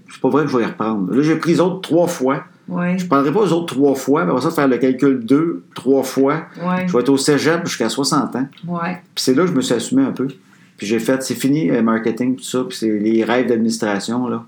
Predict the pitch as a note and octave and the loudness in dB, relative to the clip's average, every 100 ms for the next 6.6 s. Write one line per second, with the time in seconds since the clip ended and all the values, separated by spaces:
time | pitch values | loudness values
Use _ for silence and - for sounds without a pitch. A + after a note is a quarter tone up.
0 | - - F#3+ F3+ E3+ D3+ D3 B2 C#3+ - | -18 -8 -8 -6 -6 -6 0 2 0 -2
1 | G2 G#2+ A#2 A2+ C3 C3+ - _ _ _ | -4 0 0 0 0 -2 -4 _ _ _
2 | _ _ _ _ _ - G2+ A2+ A2+ C#3+ | _ _ _ _ _ -6 0 0 0 0
3 | B2+ A#2+ B2 C#3 A#2 A2 A2 G#2+ D#3+ - | 0 -2 -2 -2 0 -2 -4 -4 -4 -2
4 | E3+ F3+ - - - F3 F3+ - B2+ D#3+ | -2 -2 -4 -8 -8 -4 -2 0 2 2
5 | C3+ A#2 A2+ G#2+ G#2+ G#2+ A#2+ A#2 A2+ G2+ | 0 -4 -4 -6 -4 -2 0 0 -2 -4
6 | - _ _ _ _ | -10 _ _ _ _